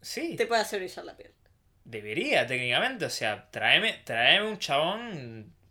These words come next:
Speaker 1: un experto en, en física para que me diga, "Loco, esto está mal".
Speaker 2: Sí.
Speaker 1: O sea
Speaker 2: Necesito respuestas.
Speaker 1: Sí, bueno, nada.
Speaker 2: Que nunca
Speaker 1: Cosa que nunca tendremos.
Speaker 2: Claro.
Speaker 1: Em,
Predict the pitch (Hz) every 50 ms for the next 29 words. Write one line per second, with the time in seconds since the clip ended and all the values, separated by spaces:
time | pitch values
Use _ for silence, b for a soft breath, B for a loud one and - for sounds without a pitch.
0 | _ - - - 120 113 113 120 139 139 120 - - - - 160 175 214 214 -
1 | - 170 139 127 120 117 113 110 110 107 107 107 104 104 - - - - - -
2 | - - - - - - - - 175 196 208 - - 202 143 135 117 107 104 104
3 | 104 104 104 104 117 156 170 139 - - _ _ - - 117 143 160 160 143 113
4 | - - _ - 127 151 170 170 - - 196 190 185 - - _ _ _ _ _
5 | _ _ _ _ _ - - - - 110 104 110 120 151 151 123 113 - _ _
6 | _ _ _ - - 208 208 269 381 427 277 - - - _ _ _ _ _ _
7 | _ - - - - 110 - _ _ _ _ _ _ _ - 208 202 196 - 208
8 | 233 247 277 226 190 185 - - 196 190 185 - - - - - - 143 131 120
9 | 113 - 107 - - - _ - 120 110 107 101 101 104 - - - 185 196 202
10 | 196 185 185 - - - 156 156 170 185 180 170 - 143 139 139 147 151 156 147
11 | 120 110 101 208 202 190 175 165 - - - - _ _ _ _ _ - 127 123
12 | 120 120 120 117 117 117 113 113 113 113 110 107